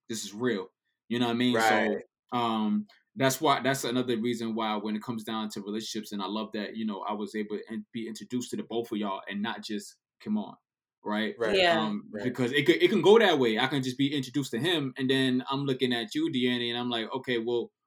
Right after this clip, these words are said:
Speaker 1: who, who's this?
Speaker 2: Who's
Speaker 1: Who's
Speaker 2: this?
Speaker 1: this?" <laughs>
Speaker 3: Yeah,
Speaker 2: Yeah.
Speaker 3: yeah.
Speaker 2: Like, all
Speaker 1: You
Speaker 2: right.
Speaker 3: Yeah,
Speaker 1: know?
Speaker 3: it's true. I don't, I, it's weird, though. It's, it's weird if, like, if that's the situation with a couple, like,
Speaker 2: Well,
Speaker 3: like, your whole,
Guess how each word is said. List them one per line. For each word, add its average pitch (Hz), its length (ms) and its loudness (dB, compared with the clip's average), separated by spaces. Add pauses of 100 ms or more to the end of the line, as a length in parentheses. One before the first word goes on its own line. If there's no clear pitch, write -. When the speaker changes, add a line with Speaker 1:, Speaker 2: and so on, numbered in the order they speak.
(140)
Speaker 1:
who, 127 280 0
who's 131 260 -2
this? 120 340 -2 (220)
Speaker 2:
Who's 131 180 -4 (140)
Speaker 1:
Who's 143 180 8
Speaker 2:
this? - 20 2
Speaker 1:
this?" 147 120 2 (260)
<laughs> - 80 0 (200)
Speaker 3:
Yeah, 214 260 10 (380)
Speaker 2:
Yeah. 165 280 12
Speaker 3:
yeah. 190 220 0 (100)
Speaker 2:
Like, 127 140 4
all 160 60 2
Speaker 1:
You 220 140 8
Speaker 2:
right. 302 120 12
Speaker 3:
Yeah, 294 40 10
Speaker 1:
know? - 100 8
Speaker 3:
it's 359 120 4 (160)
true. 285 440 2
I 220 140 12
don't, 277 280 4
I, 220 280 6
it's 208 240 4
weird, 233 380 2
though. 165 380 -2
It's, 175 260 -4 (580)
it's 180 200 -4
weird 240 320 10
if, 220 320 4
like, 180 220 6
if 170 160 0
that's 185 240 6
the 185 60 -6
situation 170 800 -2
with 156 160 4
a 156 100 -2
couple, 151 420 -6
like, 143 400 -2 (440)
Speaker 2:
Well, 190 180 8
Speaker 3:
like, 185 200 8
your 202 140 8
whole, 208 480 6